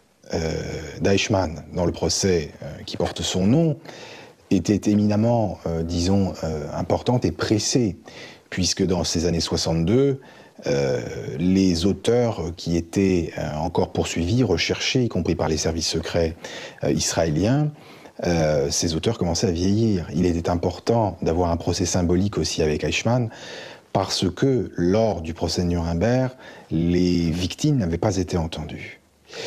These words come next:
Ça a été un procès important parce que le procès Eichmann a permis que la parole des victimes soit entendue. C'est ça qu'il faudrait, typiquement, dans les années qui viennent, les dernières années des survivants, s'il y en a encore, du génocide arménien,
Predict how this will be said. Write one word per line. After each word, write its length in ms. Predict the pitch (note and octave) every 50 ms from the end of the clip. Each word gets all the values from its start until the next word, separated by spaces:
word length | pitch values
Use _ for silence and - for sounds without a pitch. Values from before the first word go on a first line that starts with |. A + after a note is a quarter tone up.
| - - -
Ça 140 | - - -
a 40 | F#2
été 120 | F#2 C3
un 60 | C3
procès 280 | A2+ - A2+ G2+ - G#2+
important 500 | G2 F#2 - F2+ E2+ - - B2 C3+ B2+
parce 240 | - F#2 - - -
que 280 | - G2 F#2 F2+ E2 - -
le 120 | F2 E2
procès 260 | D#2+ - F#2 - - A#2+ G#2+
Eichmann 300 | F#2+ - - G#2 G#2+ G2+
a 80 | F2+ E2
permis 500 | - F2+ F2 F2 F2+ F#2 G#2+ A#2+ B2+ C3+ - - - - - - - -
que 100 | - E2+
la 120 | F2 E2
parole 400 | - - A#2 A2 G#2+ G#2 G#2 G2
des 80 | F2+ E2+
victimes 320 | D#2+ D#2+ - - F2+ F#2+
soit 240 | - - D#2+ D#2+ E2
entendue. 480 | D#2+ E2 - D#2 D2+ D2 C#2+ - - _ - -
C'est 200 | - - - G2+
ça 340 | - - A#2+ G2+ - - - - - - - - -
qu'il 120 | - E2+
faudrait, 440 | - - D#2+ D#2+ E2 D#2+ D#2+ E2+ - - - - _ -
typiquement, 500 | - - D#2 - - - F2 D#2+ D2+ D2 - - - _ _ _ _ _ _ _ _ _ - -
dans 140 | - F2 E2+
les 160 | F2 E2+ E2
années 180 | F2+ F#2 F2+ F2
qui 160 | - - E2+
viennent, 420 | D#2+ E2 F2+ F2+ F#2+ A2 A#2+ A#2+ - _ _ _ -
les 100 | - F#2
dernières 480 | E2+ E2 G#2 G2+ G2+ G2+ F#2+ F2+ F2 F2+
années 200 | F#2+ G2 A2 G#2+
des 140 | F2+ - E3
survivants, 640 | - - - G2 E2+ F2 F2+ F2+ E2+ G2+ G#2 G#2 F#2
s'il 240 | - - - F2
y 60 | E2 E2+
en 100 | E2+ E2+
a 60 | E2
encore, 560 | E2 D#2+ E2 - G2+ F#2 F2 E2+ - - -
du 160 | - E2+ E2+ E2+
génocide 400 | E2+ F2 E2 D#2+ - - E2+ E2+
arménien, 540 | F2+ F2 F2 E2 E2 F2+ F#2 G2 G#2 G#2